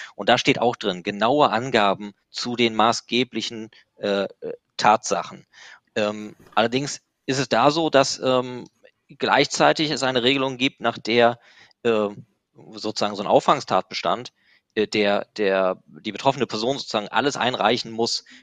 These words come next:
was sie selbst für erforderlich erachtet. Ja, das würde ich schon mal so verstehen, dass dem ganzen, äh, Gesetz der Gedanke innewohnt,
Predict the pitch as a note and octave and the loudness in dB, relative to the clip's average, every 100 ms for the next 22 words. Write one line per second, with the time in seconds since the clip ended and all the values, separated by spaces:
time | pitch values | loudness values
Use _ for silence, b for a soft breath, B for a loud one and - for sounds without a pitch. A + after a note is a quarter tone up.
0 | b - G2+ G#2 G#2 B2+ - - D#2+ - | b -2 -2 0 0 0 -2 -2 -2 0
1 | E2+ E2+ E2+ - - - - - - A2+ | -2 -2 -4 -6 -8 -10 -12 -8 -2 -2
2 | - B2+ C3 B2 A#2+ A2 A#2+ A#2 - A#2 | -2 -2 -2 0 2 2 2 0 0 -2
3 | A#2+ G#2 - G#2+ G2 A#2 A2 A#2 G#2+ B | 2 0 0 -6 -4 -4 -6 -12 -14 B
4 | B - G#2+ G#2+ G2+ B2 B2 A2 G2+ G#2 | B -6 -4 -2 0 0 0 -2 2 0
5 | C3+ B2+ B2 B2+ A2 A#2 B2 B2 | 0 -2 0 -2 0 0 0 -4